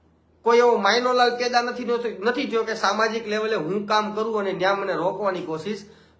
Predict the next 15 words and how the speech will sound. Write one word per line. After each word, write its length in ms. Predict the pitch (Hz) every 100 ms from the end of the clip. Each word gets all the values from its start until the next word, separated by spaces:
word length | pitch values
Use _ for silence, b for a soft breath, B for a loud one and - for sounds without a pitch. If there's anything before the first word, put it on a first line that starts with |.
| -
કરે. 400 | 226 180 - - - b b b b b b -
હવે 160 | 190 254 -
અમરેલી 640 | 196 240 285 302 311 233
જિલ્લાની 540 | - 180 233 262 269 240
અંદર 460 | 233 208 202 120 - - - _ _ _ _ _ _ _ _ _ _ _ _ _ _ _ _ -
આવા 220 | 208 233
તો, 240 | 254 262
આવી 340 | - 190 208 233
તો 160 | 233
કેટલા 560 | - - 208 208 226 185
બનાવો 360 | 170 185 156 143
બનેલા 360 | 165 156 131
છે. 280 | - 120 -
અને 280 | 185 202 -
આજે, 580 | 190 202 208 226 147